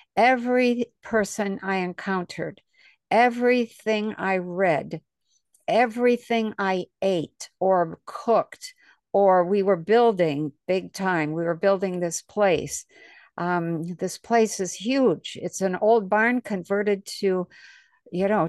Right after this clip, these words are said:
twenty thousand square foot home with, you know, thirty-three, thirty-five bedrooms and, uh, or thirty-five rooms. And it's a big place. So there was a lot of creation happening there. And there were people coming and going,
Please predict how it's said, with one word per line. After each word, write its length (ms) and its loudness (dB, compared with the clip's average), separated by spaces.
twenty 340 0
thousand 400 0
square 280 2
foot 360 2
home 560 2
with, 280 2
you 180 -4
know, 120 0
thirty-three, 580 0
thirty-five 580 0
bedrooms 580 0
and, 200 -6
uh, 300 -4
or 120 -2
thirty-five 480 2
rooms. 600 -2
And 300 2
it's 180 -4
a 60 -2
big 300 0
place. 340 2
So 140 2
there 160 4
was 140 -2
a 60 4
lot 440 4
of 160 -2
creation 760 0
happening 640 -4
there. 220 2
And 120 0
there 120 2
were 200 2
people 400 2
coming 360 -2
and 140 0
going, 680 0